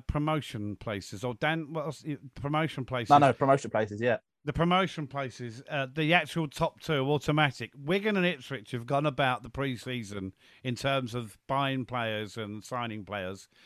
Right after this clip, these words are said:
Speaker 1: Uh, and you've got to sum this up in about five minutes flat, to be honest, Dan. Um, are they looking,
Speaker 2: Do it.
Speaker 1: if, if, if they're looking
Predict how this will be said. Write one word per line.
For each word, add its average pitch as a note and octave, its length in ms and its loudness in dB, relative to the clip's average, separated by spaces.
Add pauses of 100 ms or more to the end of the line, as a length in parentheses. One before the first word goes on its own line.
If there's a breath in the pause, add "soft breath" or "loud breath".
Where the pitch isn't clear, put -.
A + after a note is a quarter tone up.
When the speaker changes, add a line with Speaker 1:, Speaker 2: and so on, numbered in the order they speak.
(360 soft breath)
Speaker 1:
Uh, G#2+ 800 2
and C3 120 -2
you've C#3 120 -2
got C#3+ 120 0
to C#3+ 60 -2
sum D#3 240 2
this C3 220 0
up A#2 180 -2
in A#2+ 60 -2
about A#2 280 -2
five A#2+ 320 -2
minutes A#2 220 -6
flat, - 380 -6
to G2+ 100 -10
be F2+ 120 -8
honest, F#2+ 260 -6
Dan. A2+ 200 -6 (380 soft breath)
Um, A#2+ 420 0 (400)
are D3+ 140 -4
they G#3+ 220 6
looking, E3+ 520 2
Speaker 2:
Do D3 60 -4
it. - 100 -12 (260 soft breath)
Speaker 1:
if, G#3 340 4
if, F#3 180 -2 (180)
if F3 140 -4 (260)
they're G3 180 6
looking E3 560 2